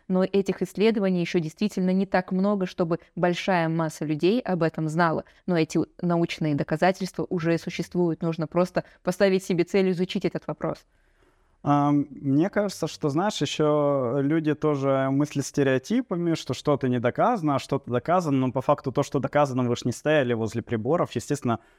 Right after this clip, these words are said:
Speaker 2: любой технолог, да, любой человек, который пользовался хоть какими-,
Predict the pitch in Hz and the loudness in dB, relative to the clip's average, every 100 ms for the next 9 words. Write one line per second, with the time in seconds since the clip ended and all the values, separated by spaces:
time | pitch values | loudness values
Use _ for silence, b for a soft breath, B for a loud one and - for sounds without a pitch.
0 | b 127 123 131 - 120 - 139 165 123 | b -2 2 2 0 -4 0 2 2 2
1 | 113 117 113 120 117 113 110 - 123 117 | 0 -2 0 0 2 0 -2 0 -2 -2
2 | - 117 110 131 110 110 - 123 - 127 | -2 -4 0 -2 -2 -4 -6 -4 -2 -2